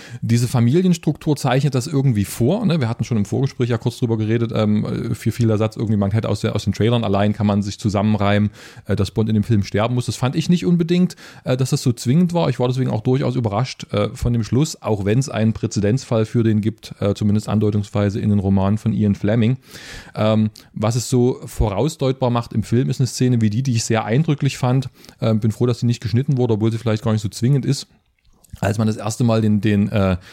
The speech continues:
die, die Auswirkungen dieses Virus, äh, sieht in einem Überwachungsvideo, das dem M I six irgendwie vorliegt, weil, äh, die, die Mitglieder von Spectre werden ja hingerichtet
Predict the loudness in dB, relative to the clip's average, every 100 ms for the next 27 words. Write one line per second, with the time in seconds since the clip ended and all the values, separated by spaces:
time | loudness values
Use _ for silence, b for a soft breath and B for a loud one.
0 | B _ 0 0 0 0 0 -2 2 2
1 | 2 2 0 0 0 2 2 0 -2 -2
2 | -2 0 2 0 0 0 0 0 -2 -2
3 | 0 -2 0 0 2 0 0 -2 0 0
4 | 0 -2 -4 -4 0 0 0 0 2 2
5 | -2 -2 0 0 0 -2 0 0 2 2
6 | 2 2 0 0 0 -2 -4 -4 -4 -2
7 | -2 0 0 0 2 2 2 0 -2 -4
8 | -6